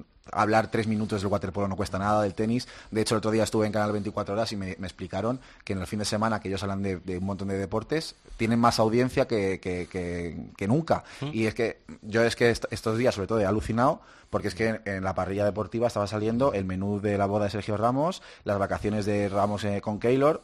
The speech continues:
Speaker 1: A ver, es que eso no es información deportiva. Eso ya es un salseo que, que, que se está, se está llegando al mundo del deporte que, que no pega. Oye, hablar de fichajes, de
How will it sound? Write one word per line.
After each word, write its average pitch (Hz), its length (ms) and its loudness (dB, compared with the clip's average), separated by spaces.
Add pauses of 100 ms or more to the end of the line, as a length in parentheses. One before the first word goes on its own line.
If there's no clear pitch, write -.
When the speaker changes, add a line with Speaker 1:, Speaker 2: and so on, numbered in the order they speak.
(120)
Speaker 1:
A 87 100 -4
ver, 87 160 -6 (300)
es 98 100 -10
que - 80 -6
eso 92 100 -4
no 98 100 0
es 95 40 -4
información 101 400 0
deportiva. 85 480 -2 (680)
Eso 95 160 -4
ya 98 120 2
es - 80 -4
un 107 80 -2
salseo 104 500 2
que, 101 500 0
que, - 120 -2 (260)
que 117 100 0
se 113 100 -2
está, 107 580 6
se 110 80 -2
está 110 180 2
llegando 110 300 4
al 110 100 6
mundo 110 160 2
del 107 100 4
deporte 107 380 2
que, 104 220 2
que 104 100 -2
no 104 100 2
pega. 117 220 6
Oye, 107 260 2 (220)
hablar 107 300 6
de 131 220 6
fichajes, 143 540 4
de 123 380 6